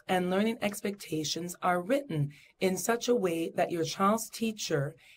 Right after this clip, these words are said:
and you, as the parent or guardian,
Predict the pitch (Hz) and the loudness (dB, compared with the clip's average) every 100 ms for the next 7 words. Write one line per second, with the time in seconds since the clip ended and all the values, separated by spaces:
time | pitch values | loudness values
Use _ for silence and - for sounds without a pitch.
0 | _ _ 196 233 285 202 160 139 139 - | _ _ 4 6 4 0 2 2 0 -2
1 | - 165 147 - 180 180 180 160 147 175 | 2 0 0 -6 0 0 2 0 4 4
2 | 202 208 151 135 147 | 2 0 0 0 -4